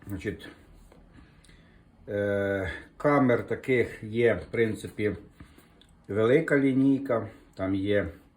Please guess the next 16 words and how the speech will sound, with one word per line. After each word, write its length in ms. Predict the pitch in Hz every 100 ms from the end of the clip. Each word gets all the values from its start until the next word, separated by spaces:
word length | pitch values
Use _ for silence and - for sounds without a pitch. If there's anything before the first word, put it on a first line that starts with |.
| _ - - _ _ - _
скажімо 240 | - 107
так, 160 | 107 104
в 40 |
ціновому, 800 | - 120 120 131 143 127 127 127
е, 220 | 120 110 107
в 80 |
ціновому 440 | - 123 127 135 123
діапазоні 760 | 117 117 117 117 131 117 110 104 -
це 160 | - 113
десь 320 | 117 113 -
від 280 | 113 113 -
двох 300 | 110 113 127
з 60 | -
половиною, 760 | - 110 117 165 156 143 143 - - - - - - - _ _
ну 260 | - 170 170
і 280 | 139 131